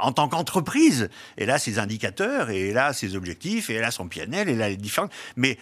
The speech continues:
les individus fonctionnent pas comme ça. Et je veux prendre un exemple, pour moi, que tout le monde comprendra,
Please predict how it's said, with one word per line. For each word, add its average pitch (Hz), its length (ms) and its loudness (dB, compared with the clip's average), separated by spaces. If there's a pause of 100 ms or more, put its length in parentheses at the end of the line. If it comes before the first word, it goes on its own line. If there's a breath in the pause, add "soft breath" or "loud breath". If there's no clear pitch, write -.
les 117 220 2
individus 175 500 0
fonctionnent 123 380 -2
pas 127 100 0
comme 113 160 -6
ça. 113 220 0
Et 135 40 0
je 131 100 2
veux 170 60 2
prendre 185 220 2
un 175 60 4
exemple, 160 340 2
pour 131 140 -2
moi, 151 180 4 (460 loud breath)
que 127 80 0
tout 247 100 4
le 277 80 6
monde 247 140 4
comprendra, 147 580 0